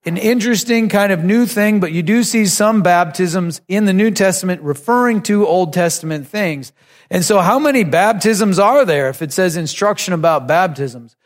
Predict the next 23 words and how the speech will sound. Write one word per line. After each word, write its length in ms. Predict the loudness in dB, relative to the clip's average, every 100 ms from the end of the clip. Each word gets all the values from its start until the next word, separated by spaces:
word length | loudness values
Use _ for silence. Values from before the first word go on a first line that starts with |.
| _ _
Well, 380 | 2 4 2 0
in, 300 | 0 2 4
uh, 200 | 4 2
going 400 | 2 2 2 2
through 240 | 2 2 2
the 100 | 2
New 200 | 2 2
Testament, 580 | 2 0 0 -2 -4 -10 _ _
there's 200 | 0 2
at 140 | 2 2
least 360 | 2 2 -2
five 520 | -2 2 4 4 2 0
and 140 | -2
possibly 580 | 0 2 0 0 0 0
eight 480 | 2 2 -2 -8 -20 _ _ _
things 480 | 0 0 0 0 0
that 120 | 0
are 80 | 0
referred 520 | 0 -2 0 2 2
to 160 | 0 2
as 160 | 2 0
a 60 |
baptism. 680 | 0 2 0 -2 -6 -6 -14